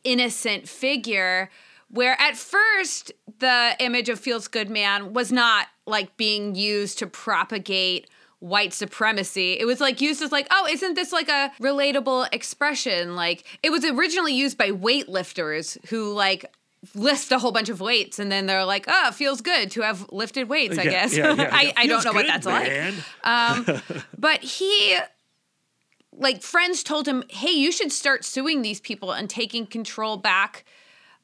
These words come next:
Speaker 1: of your character." But he was kind of a hippie, and he's like,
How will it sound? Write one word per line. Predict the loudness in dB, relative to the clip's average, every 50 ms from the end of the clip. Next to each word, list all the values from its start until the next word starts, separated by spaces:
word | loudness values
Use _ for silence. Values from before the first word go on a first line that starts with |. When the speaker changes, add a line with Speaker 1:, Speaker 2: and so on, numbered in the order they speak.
| _ 0
Speaker 1:
of | 2 2 2 0
your | -2 -4 -4
character." | -4 -4 -2 0 0 0 -2 0 0 0 2 2 0 -2 -4 -16 -20 -20 -18 _
But | -2 -2 -2 -2 0
he | 0 2 2 2 2 2
was | 0 0 -2 -4
kind | -4 0 2 2 2 2
of | 2 2
a | 2 2
hippie, | 2 2 0 0 0 0 0 0 2 2 0 0
and | 0 0 2
he's | 0 0 0
like, | -2 -2 -4 -4 -12